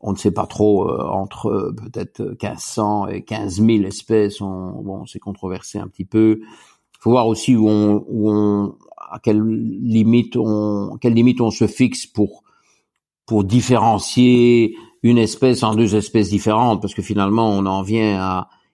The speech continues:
étudier leur, leurs A D N et à dire, « Ouais, bon, il y a des petites différences, mais est-ce que c'est ça ? » Est-ce, il y a le même phénomène, celui que dans les virus avec les variants. Bon, ben, les variants,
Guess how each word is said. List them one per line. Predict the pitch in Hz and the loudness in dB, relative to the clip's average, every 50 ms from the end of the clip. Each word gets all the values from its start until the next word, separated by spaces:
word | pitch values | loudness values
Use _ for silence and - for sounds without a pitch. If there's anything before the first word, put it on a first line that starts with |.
| _ _ | _ _
étudier | - 104 98 - - 107 92 92 107 117 113 110 104 | -2 -2 -2 -2 -6 -6 -2 2 4 4 4 4 4
leur, | 98 95 92 92 85 80 - 104 | 4 2 0 0 -2 -4 -6 -6
leurs | 107 95 92 95 95 | -8 -8 -6 -4 -4
A | 104 98 | -4 -2
D | 95 98 98 | 0 2 2
N | 104 117 123 120 117 110 | 4 4 2 2 0 0
et | 101 | -2
à | 95 95 95 | -2 -2 0
dire, « | 101 113 110 98 95 | 0 2 2 0 -2
Ouais, | 98 98 | -4 -4
bon, | 104 107 98 | -4 -6 -6
il | 90 | -8
y | 90 | -10
a | 101 | -14
des | 98 98 | -14 -14
petites | - - 104 101 | -14 -12 -12 -10
différences, | 98 98 - - 95 98 104 113 123 123 123 107 - - | -8 -8 -8 -8 -8 -6 -4 -4 -2 -2 -4 -4 -6 -12
mais | - - | -20 -20
est-ce | - - _ | -20 -20 _
que | - 104 | -14 -14
c'est | 101 - - - | -12 -12 -12 -12
ça ? » | - - 123 - - _ _ - | -12 -14 -18 -20 -20 _ _ -12
Est-ce, | 127 120 123 _ _ _ _ _ - | -10 -10 -10 _ _ _ _ _ 0
il | |
y | 127 143 | 2 4
a | |
le | 151 151 139 | 4 4 4
même | 156 156 151 | 4 2 2
phénomène, | - 143 135 127 131 143 147 131 | 2 0 0 2 2 2 2 2
celui | - 127 123 117 | 0 -2 -2 -2
que | 107 | 0
dans | 117 117 | 0 0
les | 113 113 110 | 0 0 0
virus | 95 104 113 104 117 139 135 123 - 107 | 0 0 2 2 4 2 2 0 0 -2
avec | 107 107 - 104 | -2 0 0 0
les | 110 107 | 0 0
variants. | 98 120 110 92 113 120 123 135 143 156 156 156 147 123 | 2 0 0 0 0 2 2 4 4 4 4 2 2 0
Bon, | 113 104 113 | -2 -4 -4
ben, | 107 101 98 | -6 -6 -6
les | 110 104 | -6 -4
variants, | 101 123 120 113 120 123 135 143 151 156 156 156 147 | -2 -2 0 0 0 0 0 2 2 2 2 0 -2